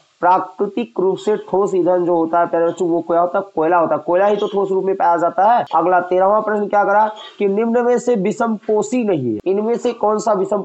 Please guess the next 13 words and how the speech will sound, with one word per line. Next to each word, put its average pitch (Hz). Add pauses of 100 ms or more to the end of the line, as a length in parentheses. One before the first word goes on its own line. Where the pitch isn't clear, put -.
पोषी 190
नहीं 190
है 185
प्यारे 180
बच्चों? 190 (280)
तो 180
मनी 190
प्लांट 196
जो 175
होता 170
है 202 (260)
ये 160
विषम 156